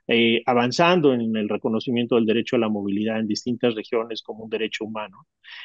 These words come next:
Pero el derecho a la movilidad, a la movilidad es un derecho que además habilita otros derechos humanos, el derecho al trabajo, el derecho a la salud, el derecho a la educación, el derecho, por supuesto, a la seguridad.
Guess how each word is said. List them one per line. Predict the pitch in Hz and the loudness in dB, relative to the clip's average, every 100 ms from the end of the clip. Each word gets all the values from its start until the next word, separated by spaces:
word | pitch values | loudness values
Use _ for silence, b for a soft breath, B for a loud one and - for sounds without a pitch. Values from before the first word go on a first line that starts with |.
| - | 0
Pero | 160 156 | 4 6
el | 156 | 8
derecho | 160 220 226 | 6 6 4
a | 185 | 4
la | 151 | 4
movilidad, | 139 127 123 123 117 | 2 2 0 0 0
a | |
la | 120 127 | 0 0
movilidad | 143 120 107 104 104 - | 0 0 -2 -4 -8 -10
es | - 143 | -12 -4
un | 170 | 2
derecho | 151 160 190 | 4 4 2
que | 165 | 4
además | 139 123 131 160 - - _ _ - | 4 6 4 2 -2 -12 _ _ 0
habilita | 139 131 135 190 240 - 127 | 4 4 4 4 2 4 6
otros | 143 151 147 110 | 6 2 0 0
derechos | 107 107 - 101 - | -2 -4 -6 -12 -14
humanos, | 92 - _ - | -20 -20 _ -10
el | 104 | -6
derecho | 104 101 - | -4 -6 -6
al | 92 | -4
trabajo, | - 107 139 147 131 | 0 4 6 6 4
el | |
derecho | 113 104 101 107 | 2 0 -2 -4
a | |
la | 101 | -4
salud, | - 101 143 165 131 | -4 0 4 4 4
el | 107 | 2
derecho | 107 131 - | 0 0 0
a | |
la | 117 | 0
educación, | 101 101 101 - 156 156 B B B - | 0 -4 -6 2 4 4 B B B 0
el | 123 | 4
derecho, | 135 160 - 156 | 6 4 4 0
por | 127 | -2
supuesto, | - 127 139 139 135 | -4 0 0 2 0
a | |
la | 113 | 0
seguridad. | - 104 98 98 95 | -2 -4 -4 -4 -6